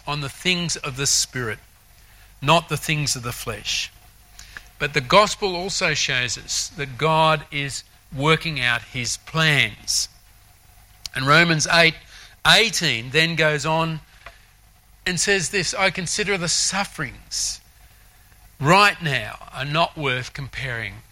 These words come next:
to the glory that will be revealed." It's talking about there's a plan that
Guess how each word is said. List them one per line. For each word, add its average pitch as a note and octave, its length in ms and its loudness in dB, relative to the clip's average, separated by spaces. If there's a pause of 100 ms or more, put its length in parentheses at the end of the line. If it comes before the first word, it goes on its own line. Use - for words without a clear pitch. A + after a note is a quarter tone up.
to C3+ 120 -8
the A2+ 100 -8
glory A#2+ 640 -4 (100)
that A#2+ 260 -6
will A#2 220 -8
be A2 220 -4
revealed." A2 720 -8 (920)
It's - 180 -4
talking G3+ 400 2
about D#3+ 400 4 (580)
there's F3 320 4
a E3 80 -2
plan D#3 600 0 (240)
that C#3 300 0